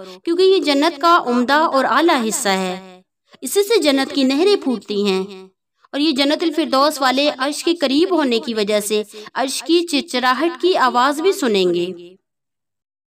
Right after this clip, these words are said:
जिस तरह अल्लाह ताला ने तमाम फरिश्तों से हज़रत जिब्राईल अलैहिस्सलाम को और तमाम इंसानों से हज़रत मोहम्मद सल्लल्लाहु अलैहि वालैहि वसल्लम को,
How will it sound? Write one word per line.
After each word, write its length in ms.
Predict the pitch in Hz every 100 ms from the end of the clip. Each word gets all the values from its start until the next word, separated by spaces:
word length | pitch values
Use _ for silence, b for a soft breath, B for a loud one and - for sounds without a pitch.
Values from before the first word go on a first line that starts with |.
| _ _ _ _ _
जिस 180 | 226 -
तरह 280 | 254 247 254
अल्लाह 260 | 147 226 233
ताला 300 | 233 226 247
ने 200 | 247 247
तमाम 440 | 247 240 254 311
फरिश्तों 440 | 294 226 269 254
से 220 | 247 247 247
हज़रत 360 | 247 240 294
जिब्राईल 400 | 247 240 240 247
अलैहिस्सलाम 560 | 262 240 247 247 233 254
को 220 | 233 269 277
और 160 | 220
तमाम 500 | 214 208 214 220 226 226
इंसानों 500 | 247 240 226 240 262
से 200 | 240 190 190 190 190 B -
हज़रत 240 | 240 302 320
मोहम्मद 400 | 254 254 277 254
सल्लल्लाहु 560 | 277 233 220 226 277
अलैहि 320 | 240 226 247
वालैहि 420 | 262 208 208 233 285
वसल्लम 440 | 285 226 196 190
को, 160 | 190